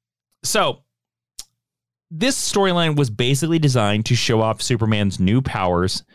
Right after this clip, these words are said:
which replaces old ones in an intriguing way. Uh, there's a bystander who, again, who gets hit with a bullet that goes through Superman's intangible body, uh, prompting a conservative newspaper columnist who works for the Daily Planet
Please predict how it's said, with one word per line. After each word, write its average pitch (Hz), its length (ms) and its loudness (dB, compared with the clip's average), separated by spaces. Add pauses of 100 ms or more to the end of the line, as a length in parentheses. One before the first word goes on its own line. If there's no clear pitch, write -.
which 101 160 -2
replaces 104 420 0
old 95 220 0
ones 90 180 0
in 90 80 0
an 87 60 2
intriguing 82 480 0
way. 67 240 -2 (580)
Uh, 107 220 0
there's 127 280 -2
a 135 80 0
bystander 143 600 0
who, 143 80 4
again, 120 320 0
who 104 80 2
gets 107 180 -2
hit 131 180 0
with 127 80 0
a 117 60 -2
bullet 107 360 0
that 98 160 -4
goes 107 260 0
through 107 160 0
Superman's 104 420 0
intangible 92 460 0
body, 82 520 -4 (460)
uh, 95 320 -2
prompting 143 520 0
a 123 120 0
conservative 160 640 0
newspaper 170 500 2
columnist 107 520 0
who 113 120 0
works 101 300 -2
for - 60 -2
the 110 80 -2
Daily 107 180 2
Planet 165 380 0